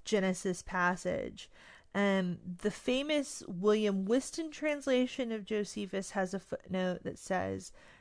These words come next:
"This notion that the fallen angels were, in some sense, the fathers of the old giants was the constant opinion of antiquity."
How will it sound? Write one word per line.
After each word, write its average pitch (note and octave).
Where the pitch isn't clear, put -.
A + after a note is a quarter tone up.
"This A#3+
notion A3
that F3+
the -
fallen A#3+
angels G#3
were, F#3
in F#3+
some A3+
sense, G3
the G3+
fathers G3
of G#3
the -
old F#3
giants G#3+
was F#3+
the F#3
constant G3+
opinion F#3+
of F3+
antiquity." F#3